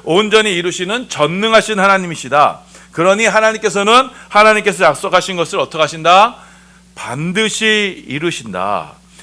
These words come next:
자, 하나님께서 이 반드시 그 약속을 이루신다라는 그 믿음이 아브라함을 의롭게 만든 것입니다. 그래서 아브라함이요, 우리의 믿음의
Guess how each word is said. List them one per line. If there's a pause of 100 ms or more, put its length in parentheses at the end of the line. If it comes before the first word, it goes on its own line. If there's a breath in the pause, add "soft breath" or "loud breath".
(260 loud breath)
자,
하나님께서
이
반드시
그
약속을
이루신다라는 (520 soft breath)
그
믿음이 (220)
아브라함을
의롭게
만든
것입니다. (640 loud breath)
그래서 (200)
아브라함이요,
우리의
믿음의